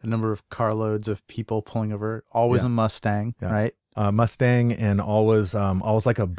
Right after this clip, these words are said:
Speaker 2: always, like, a half empty beer bottle being thrown at
Speaker 1: It seemed like that
Speaker 2: skateboarders.
Speaker 1: would happen,
Speaker 2: Yeah.
Speaker 1: yeah.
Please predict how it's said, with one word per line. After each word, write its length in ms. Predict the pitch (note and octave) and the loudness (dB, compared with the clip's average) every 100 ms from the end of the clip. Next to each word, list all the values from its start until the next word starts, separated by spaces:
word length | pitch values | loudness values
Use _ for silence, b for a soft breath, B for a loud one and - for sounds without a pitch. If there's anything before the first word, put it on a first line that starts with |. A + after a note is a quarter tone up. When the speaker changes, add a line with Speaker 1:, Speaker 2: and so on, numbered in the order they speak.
| - | -4
Speaker 2:
always, 240 | G#2 A2 | 0 0
like, 200 | G#2+ G#2 | 0 -2
a 40 | F2 | -4
half 440 | - G2+ G#2 - | -4 -2 -2 -4
empty 400 | G#2 G2+ G#2 G2+ | -6 -4 0 -2
beer 260 | D#2+ F2 G2 | -2 -2 -2
bottle 340 | F#2 F2+ F2 | -2 -2 -4
being 260 | E2 F2+ F2+ | -4 -4 -4
thrown 540 | - F#2 F#2 F#2 F2 E2+ | -6 -2 -2 -2 -2 -4
at 180 | F2+ | -4
Speaker 1:
It 40 | E2+ | -4
seemed 240 | - F3 | -2 0
like 140 | F3+ - | 0 -2
that 40 | |
Speaker 2:
skateboarders. 180 | F2+ E2 | -4 -4
Speaker 1:
would 80 | C3+ | -6
happen, 320 | G#2+ G#2+ G#2+ | -6 -6 -6
Speaker 2:
Yeah. 80 | G#2 | -6
Speaker 1:
yeah. 280 | A2 A2+ G#2+ | -4 -4 -6